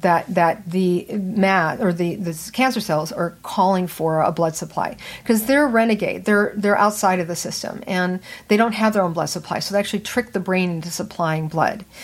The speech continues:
And that's the, the thermal signature we see of that heat because that's neovascularity means new, neo means new as in neonatal,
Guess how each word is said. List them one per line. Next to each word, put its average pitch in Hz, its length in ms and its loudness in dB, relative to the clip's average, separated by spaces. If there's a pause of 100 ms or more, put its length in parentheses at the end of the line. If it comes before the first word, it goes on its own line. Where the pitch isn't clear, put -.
(240)
And 185 240 2
that's 220 300 2
the, 190 220 0
the 180 180 0
thermal 233 540 2
signature 220 500 -2
we 165 100 -4
see 170 280 -4
of 160 140 -2
that 156 200 -2
heat - 500 -8
because 185 500 -2
that's 196 340 -2 (120)
neovascularity 208 1080 2
means 175 340 -4 (320)
new, 220 680 4 (100)
neo 202 260 0
means 202 280 -2
new 202 240 2
as 208 160 0
in 180 100 0
neonatal, 180 640 -2